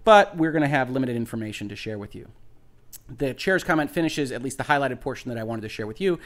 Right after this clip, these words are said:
with both games companies and the social media platforms need to establish effective age verification tools, which we just talked about. Now let's get to the meat of the matter. What does this report say about loot boxes? It says, "Loot box mechanics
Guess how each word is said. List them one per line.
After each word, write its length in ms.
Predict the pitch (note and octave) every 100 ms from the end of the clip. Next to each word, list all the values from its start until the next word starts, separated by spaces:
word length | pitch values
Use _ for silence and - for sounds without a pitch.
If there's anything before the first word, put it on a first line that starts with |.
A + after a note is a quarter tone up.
| - - -
with 200 | F#3 -
both 320 | G3 C#4+ -
games 340 | A3+ A3+ A3+ -
companies 520 | - G3+ G3 G3 F3+
and 200 | D#3 D3
the 60 |
social 420 | C#3 - F#3+ - F#3
media 340 | F3+ F3+ E3
platforms 640 | - D#3+ D3+ - D#3 C#3 C3+
need 200 | E3 F3+
to 80 | F3
establish 440 | - D3+ C#3+ C#3
effective 380 | C#3+ C3+ - C3
age 220 | B2 A#2
verification 580 | A#2+ A#2 A#2+ A2+ G#2+ G2+
tools, 340 | - D#2+ - - - - -
which 220 | C#3+ C#3+
we 80 | C#3+
just 180 | C3 B2
talked 260 | A#2 G2+ -
about. 280 | - - - - - -
Now 100 | C3+
let's 200 | D#3 A#3
get 220 | - A3+ -
to 100 | F3
the 80 | D3+
meat 360 | D3+ F3+ F3+ -
of 120 | C3+
the 60 |
matter. 400 | C3 A#2+ G#2+ F2+ A2
What 140 | D3+
does 120 | G#3+ F#3
this 180 | F#3
report 360 | F3 - D3+ C#3
say 180 | - C3
about 300 | A#2+ A2 G#2
loot 200 | G#2+ -
boxes? 520 | F2+ - - - - - - -
It 60 |
says, 200 | - A#2
"Loot 220 | C3 D4
box 300 | - B3 A#3+
mechanics 680 | A3 F3+ F#3 G#2+ A#2 - -